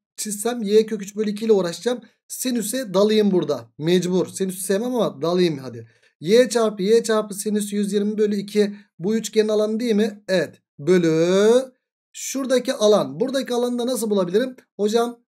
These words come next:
şu üçgenin alanı artı buradaki üçgenin alanı. Bu üçgenin alanında y çarpı x çarpı si-, sinüs yüz yirmi bölü iki. Y çarpı x çarpı sinüs yüz yirmi bölü iki.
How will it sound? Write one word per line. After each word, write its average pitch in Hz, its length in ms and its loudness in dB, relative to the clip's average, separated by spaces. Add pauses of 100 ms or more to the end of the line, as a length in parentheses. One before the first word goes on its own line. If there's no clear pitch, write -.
şu - 240 -12
üçgenin 226 440 -2
alanı 170 380 -2
artı 226 400 -2
buradaki 226 320 -2
üçgenin 208 300 -4
alanı. 147 300 -6 (260)
Bu 262 140 -4
üçgenin 233 300 -2
alanında 220 300 0
y 190 300 2
çarpı 220 300 -2
x 214 160 -8
çarpı 214 260 -2
si-, 170 240 -12
sinüs 196 320 -8
yüz 180 140 -6
yirmi 190 180 -4
bölü 160 120 -2
iki. 165 360 -8 (220)
Y 180 240 -2
çarpı 202 300 -2
x 196 200 -10
çarpı 190 300 -4
sinüs 180 440 -8 (340)
yüz 156 280 -4
yirmi 156 280 -6
bölü 202 200 0
iki. 214 400 -2